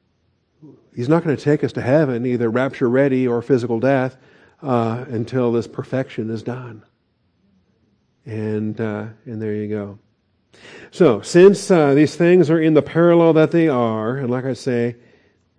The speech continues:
I was showing that to you here, the uk hati a day, and then the a a day. We got both of these a days, uh, for the not yet. Not yet, not yet, and they are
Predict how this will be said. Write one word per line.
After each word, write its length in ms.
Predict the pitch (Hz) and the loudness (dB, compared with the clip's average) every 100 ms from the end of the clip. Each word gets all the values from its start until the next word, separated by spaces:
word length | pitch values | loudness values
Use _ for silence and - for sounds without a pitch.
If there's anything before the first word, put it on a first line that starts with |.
| _ _ - | _ _ -14
I 100 | 117 | -10
was 120 | 113 | -8
showing 380 | - 127 120 120 | -6 -4 -4 -2
that 220 | 117 110 | -4 -6
to 120 | 127 | -4
you 140 | 117 120 | -2 -2
here, 500 | 110 110 107 113 113 _ _ _ _ _ _ _ _ _ _ _ _ _ _ _ - | -2 -4 -4 -6 -12 _ _ _ _ _ _ _ _ _ _ _ _ _ _ _ -6
the 200 | 117 120 | -4 4
uk 280 | 127 - - - _ _ - - | 6 4 0 -20 _ _ -20 -10
hati 480 | 139 143 143 151 139 | -2 0 0 -2 0
a 200 | 143 135 | 4 4
day, 560 | 127 117 117 135 135 - | 4 2 0 -2 -4 -4
and 160 | 117 | -2
then 160 | 127 120 | 0 0
the 200 | 120 127 | 0 0
a 320 | 135 135 135 | 2 4 4
a 220 | 139 143 | 2 2
day. 220 | 123 120 | 2 2
We 80 | 120 | 0
got 160 | 120 110 | 0 2
both 160 | 147 | 2
of 80 | 147 | 2
these 180 | 135 120 | 2 2
a 260 | 143 147 135 | 0 2 2
days, 440 | 127 120 123 - - - _ - | 2 0 -2 -6 -20 -20 _ -4
uh, 260 | 123 120 | 0 0
for 180 | 113 123 | 0 0
the 120 | 120 | 2
not 220 | 120 135 | 2 2
yet. 320 | 131 135 104 - _ _ _ _ _ - | 2 2 0 -6 _ _ _ _ _ -8
Not 280 | 117 135 135 | -2 0 2
yet, 260 | 131 139 | 2 2
not 260 | 123 127 139 | 2 -2 0
yet, 300 | 123 113 120 | -2 -2 -4
and 200 | 127 113 | -6 -4
they 100 | 120 | 0
are 360 | 120 117 113 | 2 0 -2